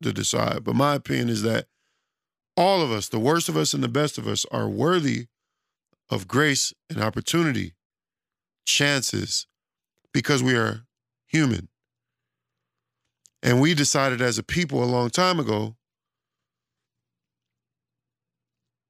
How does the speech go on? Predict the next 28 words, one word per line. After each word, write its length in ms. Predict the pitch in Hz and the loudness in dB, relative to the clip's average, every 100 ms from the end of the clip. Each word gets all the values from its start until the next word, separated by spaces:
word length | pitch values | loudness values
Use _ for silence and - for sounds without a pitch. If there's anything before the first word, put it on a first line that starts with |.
| _ _ _ _ _ _ _ _ _ _ _ - | _ _ _ _ _ _ _ _ _ _ _ -10
well, 200 | - 147 | 0 2
actually, 340 | 165 165 156 | 2 2 2
not 220 | 143 143 123 | 2 2 0
that 140 | 113 | -2
lo-, 160 | 107 120 | -2 -2
not 240 | 135 143 | 0 0
that, 260 | 127 120 - | 2 0 -2
not 260 | - 123 139 | 0 2 2
that 160 | 135 120 | 0 2
long 260 | 113 95 | 0 -2
ago, 260 | 87 - - _ _ _ 131 | -6 -10 -16 _ _ _ -2
we 120 | 151 | 0
decided 460 | 147 - 160 151 | 2 2 2 2
as 160 | 139 120 | 0 0
a 60 | 123 | -2
people 480 | 185 185 123 113 - _ _ _ _ _ _ | -2 -2 -4 -6 -10 _ _ _ _ _ _
that 280 | 135 139 - _ | 2 2 0 _
we 140 | 131 185 | 0 2
would 160 | 170 | 2
be 120 | 151 | 2
humane 600 | 131 143 143 170 214 202 | 0 -2 0 2 2 0
to 180 | 185 147 | -2 -2
each 180 | 127 - | -2 0
other, 420 | 131 113 113 139 - _ _ _ _ - | 0 0 0 -2 -8 _ _ _ _ 0
even 360 | 175 160 156 - | 2 2 0 0
if 480 | 208 147 160 - _ _ _ _ _ _ _ _ - | 2 2 -2 -10 _ _ _ _ _ _ _ _ -6
the 80 | 113 | -2
person 580 | 139 127 123 117 117 | 2 2 2 0 -2